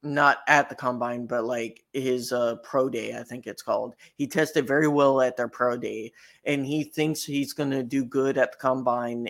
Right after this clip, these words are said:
if he goes. Uh, my brother-in-law is very high on him, so keep an eye out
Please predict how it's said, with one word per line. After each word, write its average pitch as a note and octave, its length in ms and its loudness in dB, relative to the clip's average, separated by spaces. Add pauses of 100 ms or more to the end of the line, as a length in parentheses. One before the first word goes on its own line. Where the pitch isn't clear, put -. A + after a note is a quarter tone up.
if B2+ 180 -6
he B2 120 -6
goes. A#2 600 -6 (480)
Uh, C3+ 460 6 (360)
my C3+ 220 0
brother-in-law D3 540 4
is B2+ 120 0
very C3+ 300 0
high B2+ 280 4
on B2 140 0
him, B2+ 240 -6
so B2+ 180 -4
keep D3 240 -2
an G2 80 4
eye C3 220 6
out B2 280 2